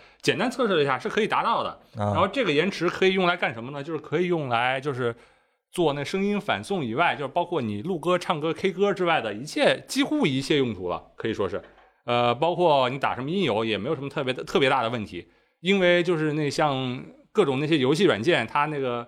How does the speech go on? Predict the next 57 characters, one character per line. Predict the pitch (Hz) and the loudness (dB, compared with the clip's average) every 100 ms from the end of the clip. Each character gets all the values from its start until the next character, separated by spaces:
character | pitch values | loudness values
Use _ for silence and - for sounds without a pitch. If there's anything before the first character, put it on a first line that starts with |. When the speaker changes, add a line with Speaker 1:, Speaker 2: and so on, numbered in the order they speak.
| - _ _ _ | -14 _ _ _
Speaker 1:
声 | - 185 | -2 0
音 | 190 190 | 2 2
和 | 156 | 2
音 | 175 196 | 2 2
画 | 196 143 | 2 2
之 | |
间 | 165 170 | 0 -2
的 | 156 135 | 0 0
延 | 113 143 | 0 0
迟 | - | 0
本 | 160 98 | -2 0
来 | 113 | 2
就 | 196 | 2
已 | 127 | 0
经 | 127 | 2
有 | 156 107 | 2 4
二 | 127 | 2
三 | 120 | 0
十 | 104 107 | -2 0
毫 | 104 | 0
秒 | 98 78 | -2 -6
了， | 87 | -4
这 | - | -2
个 | 170 127 120 127 | 0 2 2 0
三 | 170 165 | -2 -2
十 | 156 | -4
九 | 127 - 92 | -6 -4 -4
毫 | 104 | -2
秒 | 135 101 | -2 -2
的 | 98 | 0
延 | 101 | -2
迟 | 117 120 120 | -4 -6 -4
也 | 113 | -2
没 | 95 110 | -2 0
有 | 131 | 0
什 | 113 | -2
么 | 113 | -4
特 | - | -2
别 | 127 | 2
大 | 135 | 2
的 | 135 | 2
问 | 135 151 | -2 -6
题。 | 92 82 - _ _ _ _ _ | -8 -16 -18 _ _ _ _ _
就 | - 175 | -2 0
是 | 139 135 123 120 | 2 4 2 0
你 | 127 120 113 110 110 | -2 -2 0 0 0
不 | 107 185 | 0 0
想 | 135 | 2
要 | 143 | 2
线， | 147 - 175 98 | 0 2 0 0
还 | - | 0
要 | 143 | -2
低 | - 151 | 0 -4
延 | 151 | -4
迟 | 151 120 | -4 -2
的 | 139 | 2
话， | 135 107 | 2 2